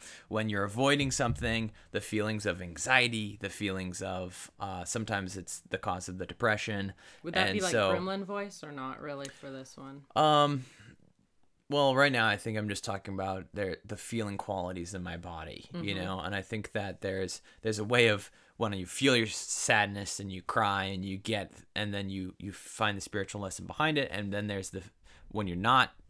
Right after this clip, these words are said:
Speaker 1: accessing that feeling fully, you're, there's this, just this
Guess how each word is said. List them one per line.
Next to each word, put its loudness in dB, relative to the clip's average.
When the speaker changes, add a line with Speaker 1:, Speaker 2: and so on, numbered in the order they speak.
Speaker 1:
accessing 0
that -8
feeling -8
fully, -4
you're, -2
there's 2
this, -2
just -4
this 0